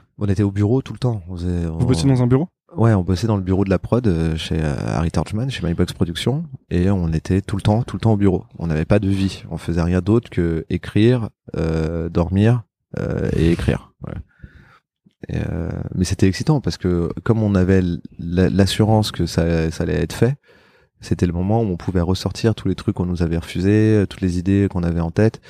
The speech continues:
Speaker 1: C'est le moment un peu libérateur où tu dis, « Ah, et ça, tu te rappelles quand on en parlait il y a six mois ? Bah, là, là, on peut le faire dans Bref. »
Speaker 2: Et vous aviez liberté totale sur l'écriture ?
Speaker 1: Ouais. Ouais,
Speaker 2: Hmm.
Speaker 1: on était, euh, bah, on avait les, les contraintes qu'on s'était imposées nous-mêmes,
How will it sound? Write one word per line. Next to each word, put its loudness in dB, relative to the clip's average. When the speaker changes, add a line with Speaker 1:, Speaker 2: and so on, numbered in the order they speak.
Speaker 1:
C'est -10
le -2
moment 2
un 2
peu -2
libérateur 0
où 0
tu -10
dis, « -4
Ah, -2
et -6
ça, -2
tu -6
te -10
rappelles -2
quand -8
on -4
en -2
parlait 0
il 2
y 2
a 0
six -6
mois ? -2
Bah, -6
là, -6
là, 0
on 0
peut -4
le -6
faire -2
dans -2
Bref. » -4
Speaker 2:
Et 4
vous 6
aviez 4
liberté 4
totale 4
sur 2
l'écriture ? 0
Speaker 1:
Ouais. 0
Ouais, 2
Speaker 2:
Hmm. 2
Speaker 1:
on 2
était, -2
euh, -4
bah, 2
on 4
avait 4
les, 0
les 0
contraintes 0
qu'on -6
s'était -2
imposées 2
nous-mêmes, 0